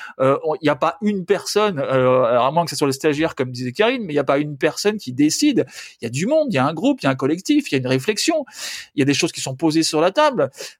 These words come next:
Enfin, je, je le vois comme ça, moi, de, de, de très, très, très, très, très, très loin. Et à un moment donné, il y a, il y a, il y a pas une personne qui, qui est en capacité de dire, « Bah non, c'est pas bon, quoi. » C'est, c'est ça qui me, qui me trouble un peu, quoi. Et qu'on, qu'on balance des millions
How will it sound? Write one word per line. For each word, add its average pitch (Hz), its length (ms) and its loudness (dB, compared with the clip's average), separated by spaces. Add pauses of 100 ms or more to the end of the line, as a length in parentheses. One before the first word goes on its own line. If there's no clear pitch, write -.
Enfin, 135 400 -4
je, 131 220 -2
je 127 160 0
le 143 100 0
vois 151 160 0
comme 269 160 0
ça, 330 200 0
moi, 190 180 0
de, 143 260 -4
de, 143 220 -6
de 139 160 -4
très, 143 240 -6
très, - 160 -6
très, 151 160 -4
très, 139 160 -8
très, 143 140 -10
très 151 120 -4
loin. 156 300 -2 (400)
Et 143 160 0
à - 20 2
un 135 40 -4
moment 147 260 -2
donné, 190 180 2
il 277 80 -2
y 185 60 4
a, 151 180 0
il 143 220 -6 (380)
y 135 120 -2
a, 151 140 0
il 147 60 -4
y 156 40 2
a 151 60 2
pas 240 260 0
une 262 220 -2
personne 302 440 0 (200)
qui, 226 400 -4
qui 226 160 -4
est 208 60 4
en 196 120 -2
capacité 262 1040 -2 (100)
de 147 240 -4
dire, « 233 260 0
Bah 160 200 0
non, 190 480 0
c'est - 720 -6
pas 180 180 0
bon, 349 180 -6
quoi. » 233 200 0 (300)
C'est, - 220 -10
c'est 214 120 -6
ça 349 140 -2
qui 311 140 -4
me, 190 320 4
qui 190 160 -12
me 202 80 -10
trouble 277 360 -2
un 165 60 2
peu, 233 220 0
quoi. 202 160 -2 (320)
Et 165 80 -2
qu'on, 196 160 0
qu'on 196 260 -4
balance 247 340 0
des 214 120 2
millions 220 440 -4